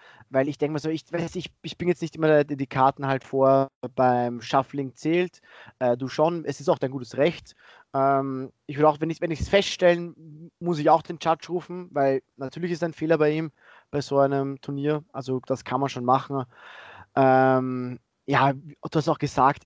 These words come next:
er war halt dann nicht wirklich pissed auf dich. Er war halt so, ja, es war halt jetzt unangenehm für ihn, so eine Art, und war halt kurz sauer, aber ich glaub, ich glaub, der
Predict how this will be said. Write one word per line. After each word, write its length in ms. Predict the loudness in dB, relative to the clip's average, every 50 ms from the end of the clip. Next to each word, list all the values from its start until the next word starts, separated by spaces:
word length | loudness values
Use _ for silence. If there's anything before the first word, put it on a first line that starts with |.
| _
er 160 | -12 -6 2
war 160 | 2 4 4 4
halt 160 | 2 2 2
dann 240 | 0 -4 -4 -4 -8
nicht 280 | -12 -12 -14 -12 -10 -8
wirklich 360 | -8 -6 -6 -8 -12 -12 _
pissed 280 | -4 -4 -4 -4 -2 -6
auf 140 | -6 -4 -2
dich. 200 | -4 -2 0 0
Er 80 | 2
war 140 | 4 4 4
halt 140 | 4 2 2
so, 100 | 0 2
ja, 280 | 4 6 8 6 6
es 80 | 4 4
war 80 | 0 0
halt 120 | 0 -2
jetzt 180 | -8 -16 -16 -18 -12
unangenehm 400 | -6 -6 -6 -4 -2 -4 -4 -6
für 200 | -6 -4 -2 -2
ihn, 80 | -2
so 100 | -2 -2
eine 80 | 0 2
Art, 260 | 4 4 4 4 2 _ _ -20 -20 -20 -18 -12
und 100 | 0 2
war 80 | 2
halt 140 | 2 2 0
kurz 280 | -4 -8 -8 _ -8 -4
sauer, 280 | 0 2 2 4 4
aber 100 | 2 2
ich 60 | -2
glaub, 300 | -4 0 2 2 2 0 _ _ _ _ _ _ _ _ _ _ _ _ _ _ -16
ich 100 | -14 -8
glaub, 240 | 0 2 2 2 2
der 100 | -2 -6